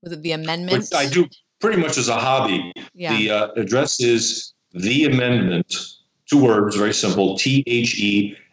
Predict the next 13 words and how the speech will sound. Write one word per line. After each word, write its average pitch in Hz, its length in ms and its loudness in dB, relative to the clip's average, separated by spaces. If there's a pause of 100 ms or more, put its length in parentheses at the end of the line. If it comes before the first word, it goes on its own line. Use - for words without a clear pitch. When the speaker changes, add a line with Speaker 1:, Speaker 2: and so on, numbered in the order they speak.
(140)
Speaker 2:
A 110 280 0
M 104 320 0
E 110 260 0
N 104 280 2
T - 360 -6
M 101 140 2
E 98 200 -2
N 98 240 -6
T 95 400 0 (260)
dot 104 400 0 (180)
net. 104 460 -2 (240)
Speaker 1:
Perfect. - 520 -12 (140)
Okay. 147 340 -12